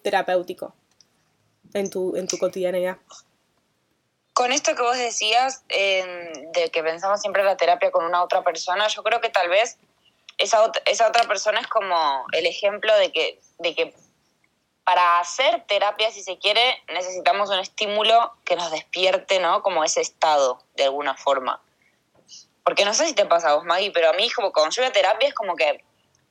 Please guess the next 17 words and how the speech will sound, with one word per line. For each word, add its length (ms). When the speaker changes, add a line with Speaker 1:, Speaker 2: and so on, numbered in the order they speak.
Speaker 2:
de 60
alguna 240
forma 220
me 140
preparo, 920
¿entendés? 680
Para 340
hacer 260
esto 260
que 100
decíamos 440
antes 380
de, 260
de 80
empezar 380
como 180
a, 100